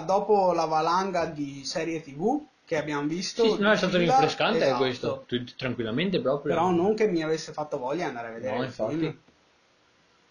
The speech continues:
Speaker 2: E allora, ciao, boh.
Speaker 1: Tra queste robe qui.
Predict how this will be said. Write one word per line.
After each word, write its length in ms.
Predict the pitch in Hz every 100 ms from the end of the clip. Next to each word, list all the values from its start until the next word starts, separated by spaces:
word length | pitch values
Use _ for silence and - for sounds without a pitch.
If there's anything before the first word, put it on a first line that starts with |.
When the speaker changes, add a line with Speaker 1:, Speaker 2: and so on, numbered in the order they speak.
| _ _ _ _ _ _ _ _ _ _ _ -
Speaker 2:
E 100 | 156
allora, 200 | 135 127
ciao, 200 | 135 127
boh. 280 | 127 143 - - 123 _ _ - - - - - - - - -
Speaker 1:
Tra 1120 | 196 202 202 196 190 180 180 175 165 165 - _ _ _ _ _
queste 240 | - 202 202
robe 260 | 190 180 151
qui. 280 | 151 -